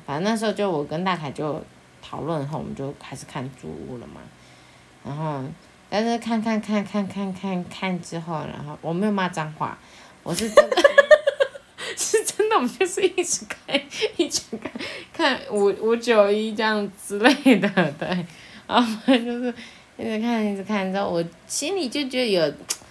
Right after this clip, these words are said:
就是一个感觉，就是因为我们当初就是想说，就是要买一个房子，就是属于我们的房子。虽然当然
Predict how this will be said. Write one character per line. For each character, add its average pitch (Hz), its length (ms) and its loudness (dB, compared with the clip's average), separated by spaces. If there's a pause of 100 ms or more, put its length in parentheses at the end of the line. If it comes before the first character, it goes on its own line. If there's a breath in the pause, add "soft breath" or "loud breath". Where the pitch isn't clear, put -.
(260 loud breath)
就 277 140 -4
是 339 120 -2
一 302 160 -2
个 170 460 -2 (180)
感 143 320 0
觉， 151 220 -6
就 185 180 -4
是 185 480 -4 (220)
因 233 100 -6
为 240 80 0
我 190 80 -2
们 160 200 -4
当 196 240 -2
初 226 160 -4
就 208 120 -2
是 202 200 -6
想 131 320 -6
说， 165 400 -4
就 - 120 -14
是 180 140 -8
要 185 140 0
买 175 260 -6
一 147 140 -8
个 151 160 -8
房 - 260 -12 (180)
子， - 200 -14
就 254 100 -2
是 269 240 -2 (560 loud breath)
属 214 460 2
于 214 120 -2
我 285 140 0
们 143 180 -2
的 139 80 -4
房 127 380 -6
子。 - 100 -8
虽 160 160 -2
然 262 140 4
当 262 160 4
然 214 320 0